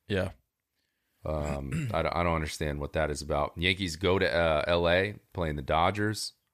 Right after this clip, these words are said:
Speaker 2: That might be a perfect time for me to make my first visit to Dodger Stadium. This is good.
Speaker 1: The
Speaker 2: This is
Speaker 1: king,
Speaker 2: good for baseball.
Speaker 1: the king, Joey Gallo, welcoming his former team to,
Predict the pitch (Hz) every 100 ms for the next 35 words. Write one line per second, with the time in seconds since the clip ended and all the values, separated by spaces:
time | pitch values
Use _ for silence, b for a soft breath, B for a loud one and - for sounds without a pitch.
0 | _ _ _ _ _ - 87 82 76 67
1 | - 101 - 78 95 82 82 80 78 76
2 | 76 73 73 - 76 71 76 69 - -
3 | 71 71 71 73 73 71 71 76 85 _
4 | _ _ _ _ _ _ _ _ _ _
5 | _ _ _ _ _ _ _ _ _ _
6 | _ _ _ _ _ _ _ _ 135 -
7 | 123 175 147 - _ 113 110 135 139 135
8 | 123 170 - 69 62 117 - 135 127 113
9 | 95 113 113 101 110 107 87 85 92 87
10 | 92 92 90 - 92 90 - 92 90 82
11 | - 76 82